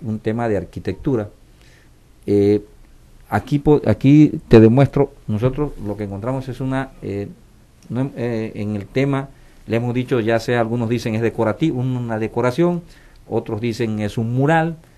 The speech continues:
otros dicen es una obra. Nosotros en el contrato que tenemos,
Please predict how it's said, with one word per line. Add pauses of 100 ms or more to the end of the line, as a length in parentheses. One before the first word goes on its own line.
(320)
otros
dicen
es
una
obra. (340)
Nosotros
en
el
contrato
que
tenemos,